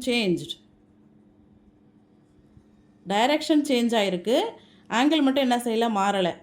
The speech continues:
அத மாதிரி இருந்ததுன்னா அது ஐசோகனல் மேப்பிங். So, conformal mapping and isogonal மேப்பிங்னா இவ்வளோ தான் டீட்டெயில். Angle and direction ரெண்டுமே மாறலனா கன்ஃபார்மல், ஆங்கிள் மட்டும் மாறல அப்படின்னா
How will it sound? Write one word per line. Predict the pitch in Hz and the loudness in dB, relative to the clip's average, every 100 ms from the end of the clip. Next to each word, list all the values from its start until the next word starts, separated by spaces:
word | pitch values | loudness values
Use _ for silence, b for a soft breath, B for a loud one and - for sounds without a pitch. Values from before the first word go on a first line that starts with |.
| - | -8
அத | 190 254 | -2 0
மாதிரி | 277 285 285 | 0 0 -2
இருந்ததுன்னா | 240 214 214 | -4 -4 -2
அது | 208 185 220 | -2 -2 -4
ஐசோகனல் | - 208 233 269 226 214 226 226 | -2 -4 -2 -2 -2 -4 -4 -4
மேப்பிங். | 165 160 160 147 - _ - _ - - _ _ _ - - _ - _ _ _ - - - - - - | -6 -6 -8 -8 -12 _ -20 _ -20 -20 _ _ _ -20 -20 _ -20 _ _ _ -20 -20 -20 -20 -20 -6
So, | - 226 226 220 | 2 4 4 4
conformal | 226 233 311 302 285 | 2 6 6 8 6
mapping | 240 226 240 254 262 | 4 2 2 0 0
and | - 214 | -2 -2
isogonal | 208 220 254 240 220 214 | -2 0 0 2 2 0
மேப்பிங்னா | 196 190 190 233 | -2 -2 -4 -4
இவ்வளோ | - 185 190 | -2 -2 0
தான் | 208 | -2
டீட்டெயில். | 202 185 175 165 B B B B - | -2 -2 -2 -4 B B B B -2
Angle | 202 240 262 262 | 0 2 4 4
and | 233 | 4
direction | 214 214 214 226 190 | 2 2 0 -2 0
ரெண்டுமே | 190 214 226 233 | -2 0 0 0
மாறலனா | 220 208 220 269 | 0 2 0 0
கன்ஃபார்மல், | 285 214 185 220 214 220 247 - b b b b - - | -2 -2 0 0 0 -2 -4 -10 b b b b -20 -12
ஆங்கிள் | 185 220 269 294 | -2 0 2 2
மட்டும் | 247 233 302 302 | 2 2 2 4
மாறல | 247 226 220 196 | 4 4 4 4
அப்படின்னா | 196 180 175 190 208 | 2 0 -2 -2 -2